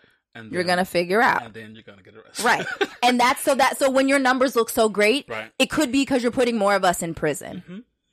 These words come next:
Speaker 2: So you don't have to count us at all.
Speaker 1: Preach on it.
Speaker 2: Listen. So that was my, like, to me, you know how I feel about a coon black person and how dangerous that is, right? And, like,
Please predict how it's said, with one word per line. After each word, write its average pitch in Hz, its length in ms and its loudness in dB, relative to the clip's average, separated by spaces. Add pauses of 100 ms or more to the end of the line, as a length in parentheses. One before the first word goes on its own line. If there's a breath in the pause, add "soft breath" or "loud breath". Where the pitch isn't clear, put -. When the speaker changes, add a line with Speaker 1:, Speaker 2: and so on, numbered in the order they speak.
Speaker 2:
So - 140 2
you 240 100 2
don't 220 120 4
have 202 100 2
to 190 80 -2
count 180 260 2
us 160 140 -2
at 139 120 2
all. 104 300 -4
Speaker 1:
Preach 269 340 0
on 254 240 2
it. 240 240 -6
Speaker 2:
Listen. 240 680 0 (260 loud breath)
So 339 600 0 (380)
that 269 280 0
was 539 180 0
my, 220 360 2
like, 220 340 -4
to 294 140 -2
me, 302 280 0 (360)
you 277 200 -6
know 302 220 -2
how 277 240 -2
I 190 140 0
feel 214 720 -6 (260 soft breath)
about 170 300 4
a 160 40 -2
coon 220 680 0 (260 soft breath)
black 196 300 2
person 196 640 -2 (220 soft breath)
and 196 120 0
how 214 200 4
dangerous 175 680 0
that 147 260 2
is, 113 300 -6
right? 180 380 0
And, 220 140 0
like, 190 180 0